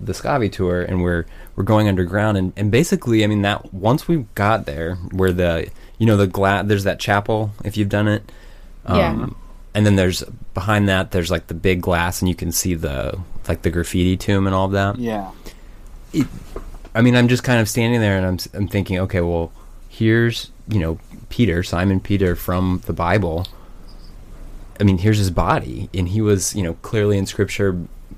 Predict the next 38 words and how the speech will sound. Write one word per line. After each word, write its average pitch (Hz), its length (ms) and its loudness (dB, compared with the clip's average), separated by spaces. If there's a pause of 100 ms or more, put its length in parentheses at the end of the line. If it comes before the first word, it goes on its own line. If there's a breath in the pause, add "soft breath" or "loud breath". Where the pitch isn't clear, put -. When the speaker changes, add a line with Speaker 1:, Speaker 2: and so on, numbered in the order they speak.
Speaker 1:
you 104 80 0
know, 85 80 -2
placed - 320 2
over 90 160 0
the 87 100 0
church 92 360 -2
by 90 120 0
our 87 140 0
Lord. 104 380 0 (640 loud breath)
And 95 600 2 (340)
so 95 320 2
if - 140 -2
I 92 100 2
wanna 110 160 2
be 98 260 0
in 90 420 -2 (440)
the 92 100 0
church - 400 0
that 82 120 0
Jesus 107 380 0
started, 82 300 -2
I 87 60 0
have 92 160 -2
to 95 60 -8
be 92 120 0
in 87 80 2
the 85 80 0
church, - 540 -2 (1120 loud breath)
you 98 120 2
know, 80 100 2
that, 85 160 0 (160)
that 90 240 0
Peter's 107 360 4
in 80 80 0
charge 76 320 -2
of." 85 220 -4
And 92 120 0
so 95 240 4